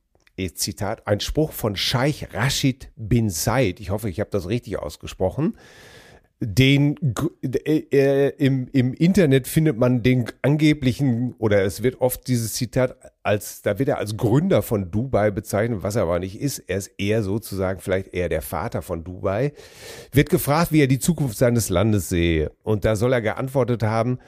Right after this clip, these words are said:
"Mein Großvater ritt auf einem Kamel, mein Vater tat dasselbe, ich fahre einen Mercedes, mein Sohn fährt einen Land Rover."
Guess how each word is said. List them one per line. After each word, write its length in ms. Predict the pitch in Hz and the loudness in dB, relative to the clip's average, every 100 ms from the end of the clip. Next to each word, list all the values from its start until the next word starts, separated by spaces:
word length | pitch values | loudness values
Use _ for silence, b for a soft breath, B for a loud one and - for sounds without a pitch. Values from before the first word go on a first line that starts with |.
| B B B | B B B
"Mein 240 | 90 110 | 0 0
Großvater 800 | 104 85 135 185 - 156 156 139 | 0 0 2 2 2 0 2 0
ritt 140 | 120 123 | 0 -2
auf 240 | 101 - | -4 -6
einem 320 | 78 95 92 | -4 -4 -4
Kamel, 640 | - 76 85 95 135 156 143 | -4 -4 0 0 0 0 -2
mein 200 | 82 76 | -6 -6
Vater 440 | - 85 104 90 | -4 -4 -4 -6
tat 240 | - 78 | -6 -6
dasselbe, 640 | - 78 80 98 123 123 - | -6 -6 -2 0 0 -2 -2
ich 160 | 151 - | -2 -2
fahre 360 | - 101 98 - | -2 -4 -6 -8
einen 140 | 95 | -4
Mercedes, 600 | 87 80 - 117 131 - | -2 -2 -2 -2 -4 -6
mein 180 | 76 82 | -4 -2
Sohn 220 | 80 98 | 0 -2
fährt 220 | 101 78 | -2 -6
einen 200 | - 69 | -6 -8
Land 320 | 76 104 135 110 | -2 0 0 2
Rover." 500 | 117 120 117 113 | 2 4 4 2